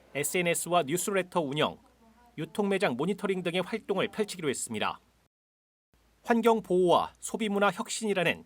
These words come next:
두 가지 과제를 안고 출발한 전북 녹색 구매 지원 센터. 도민 참여가 더해질 때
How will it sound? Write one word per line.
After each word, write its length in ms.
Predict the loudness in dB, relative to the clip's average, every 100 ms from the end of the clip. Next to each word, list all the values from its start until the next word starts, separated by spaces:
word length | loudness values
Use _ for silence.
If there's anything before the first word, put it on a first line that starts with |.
| _
두 140 | -8 0
가지 220 | 0 0
과제를 420 | 0 0 2 2
안고 240 | 2 0 -8
출발한 520 | -4 0 2 2 -2 _ _
전북 280 | -6 -4 -2
녹색 380 | -4 0 -2 0
구매 260 | -2 0 -2
지원 320 | 0 0 0
센터. 460 | 0 -2 0 0 -2 _ _ _ _ _ _ _ _ _ _ _ -2
도민 320 | 0 2 0
참여가 440 | 0 2 4 2
더해질 460 | 2 0 0 0 -2
때 340 | 2 0 0